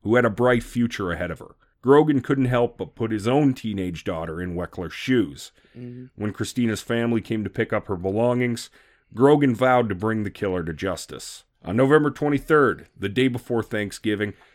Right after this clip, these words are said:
Speaker 1: another young woman's body was discovered near the Los Feliz off-ramp of the Golden State Freeway.
Speaker 2: Yeah, an off-ramp?
Speaker 1: Mm-hmm.
Speaker 2: Damn.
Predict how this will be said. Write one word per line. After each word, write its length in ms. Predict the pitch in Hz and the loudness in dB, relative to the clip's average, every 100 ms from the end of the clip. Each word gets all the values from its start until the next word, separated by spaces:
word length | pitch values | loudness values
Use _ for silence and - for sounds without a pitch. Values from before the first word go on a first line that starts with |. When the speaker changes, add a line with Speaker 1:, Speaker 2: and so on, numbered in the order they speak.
| _ | _
Speaker 1:
another 380 | 80 95 117 131 | -10 -2 0 2
young 300 | 120 117 113 | 2 0 0
woman's 280 | 110 110 98 | -2 -4 -4
body 340 | 104 95 101 | -4 -4 -4
was 200 | 98 87 | -6 -8
discovered 520 | 92 - 120 113 110 | -12 -8 -4 -4 -4
near 240 | 101 113 131 | -4 0 0
the 100 | 123 | 0
Los 420 | 104 104 131 135 | -2 0 -2 -4
Feliz 600 | - 143 143 143 135 - - | -10 -6 -2 -2 -4 -8 -4
off-ramp 680 | 123 123 - 98 82 78 - | 0 0 -4 -8 -8 -10 -16
of 240 | - 101 87 | -8 -8 -6
the 60 | |
Golden 380 | 98 104 113 110 | -6 -4 -2 -4
State 340 | 104 - 82 - | -8 -8 -8 -8
Freeway. 460 | 107 120 107 78 | -2 0 0 -4
Speaker 2:
Yeah, 80 | 190 | -6
an 120 | 131 | -10
off-ramp? 680 | 120 127 240 - 403 427 427 _ 120 | -10 -10 -10 -6 -4 -4 -8 _ 4
Speaker 1:
Mm-hmm. 380 | 135 131 190 262 - _ _ | 4 4 2 0 -4 _ _
Speaker 2:
Damn. 680 | 127 269 415 147 123 107 | -14 -10 -8 -10 -16 -20